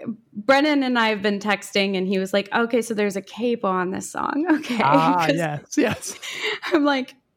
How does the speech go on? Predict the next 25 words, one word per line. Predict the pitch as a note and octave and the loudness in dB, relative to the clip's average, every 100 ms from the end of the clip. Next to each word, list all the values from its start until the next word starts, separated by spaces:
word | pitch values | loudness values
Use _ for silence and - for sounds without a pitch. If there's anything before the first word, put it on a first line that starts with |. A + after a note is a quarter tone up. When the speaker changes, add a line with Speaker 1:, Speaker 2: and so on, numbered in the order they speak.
| _ | _
Speaker 1:
"Um, | A#3+ A#3+ A#3+ A#3 A#3 A#3+ C#4 - | 2 4 4 2 2 -2 -4 0
yes, | A3 A#3+ | 2 2
there's | - C#4+ | 2 0
a | |
capo, | D4+ D4 C#4 C#4+ | 2 2 4 2
but | B3 | 4
also, | C4+ E4 G#4 F#4+ C#4 | 2 2 2 2 0
Brennan, | D#4+ F#4 G4+ | 0 2 4
don't | C4 C4 | 2 2
make | F4 F#4 | 0 0
it | D4+ | 2
hard | C4 D#4 | 2 2
on | D#4+ | 2
yourself. | B3+ A#3 A3+ | 2 -2 0
There's | B3 A#3+ | 0 0
literally | B3+ C4+ D#4 D4+ | 0 0 0 -2
tabs | D4+ A3 G#3+ G#3 | -2 0 0 0
online. | A3+ G#3 F#3 G#3 G3+ G3 G#3+ - | 0 0 -2 -2 -2 -2 -4 -2
I | B3 | 0
consult | D#4 F#4 D#4+ C#4 | 4 4 4 2
them | C#4 B3 | 0 2
all | G#3 G#3 | 2 0
of | A3 | 0
the | G#3+ | -2
time." | A3 G3+ G3+ - A#3 | 0 2 2 0 -2